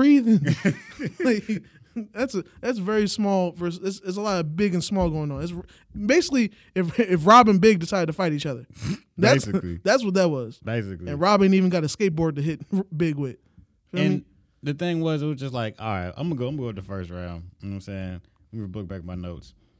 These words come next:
Speaker 2: I wrote Suge. Suge, in my opinion, is one of the most averagest battle rappers.
Speaker 1: Very much.
Speaker 2: J C also one of the most averagest battle rappers. If,
Speaker 1: Very
Speaker 2: if, if
Speaker 1: much.
Speaker 2: averages was a word, which I'm pretty sure it's not.
Speaker 1: <laughs> It is today.
Speaker 2: It is. For, for the time being, averagest is a word.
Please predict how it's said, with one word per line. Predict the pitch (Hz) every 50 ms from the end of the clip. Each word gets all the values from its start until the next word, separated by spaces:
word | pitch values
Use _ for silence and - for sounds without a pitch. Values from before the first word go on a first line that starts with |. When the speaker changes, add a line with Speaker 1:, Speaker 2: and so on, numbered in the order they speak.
| _ _ -
Speaker 2:
I | 143
wrote | 147 151 143 131
Suge. | - 160 175 175 -
Suge, | - - - 180 202 220 226 220 202 - - _ _ _ _ _ _ _ _ _ -
in | 117 117 107
my | 120 123 127 127
opinion, | 120 123 127 123 120 110
is | 104
one | 110 107
of | 104
the | 98
most | 95 92 - -
averagest | - 104 107 110 101 107 101 90 101 101 98 - - - _ _ _ _ _ _ _ -
battle | 95 107 104 104
rappers. | 98 104 104 101 101 101 101 98 - - _ _ _
Speaker 1:
Very | - 143 143 131 131
much. | 131 123 107 101 - - - _ - -
Speaker 2:
J | 87 92 117 120 117
C | - - 135 135 127 110
also | 113 127 143 139 - 120
one | 107 98 101 101
of | 95
the | 95
most | 95 95 92 90 87 - - _ -
averagest | 98 98 104 95 90 98 90 80 87 87 85 - - - _
battle | - 92 90 87 85 85
rappers. | 85 85 85 82 - 87 87 90 - -
If, | - 87
Speaker 1:
Very | 85 - - 95 92 127 123
Speaker 2:
if, | 127
if | - -
Speaker 1:
much. | 104 101
Speaker 2:
averages | 120 139 147 151 135 127 131 110
was | 107 120 123 113
a | 117 120
word, | 117 110 104 101 98 -
which | 71 85 - -
I'm | 80 85 - _
pretty | - 117 117 98
sure | 117 113
it's | 107 -
not. | - - - 247 -
Speaker 1:
<laughs> | 190 185 180 160 143 - _ _ _ _ _
It | - 127 139
is | 160 175 170
today. | - 175 202 214 185 147 - _
Speaker 2:
It | - 98 101
is. | 113 120 123 107 90
For, | - - 127 110 98
for | 90 120
the | 107 104
time | - 135 139 156 170 143
being, | 127 151 185 185 143 113 95 98
averagest | 98 101 120 135 120 123 107 92 104 95 - -
is | 101 92 85
a | 87
word. | 90 101 98 92 87 80 69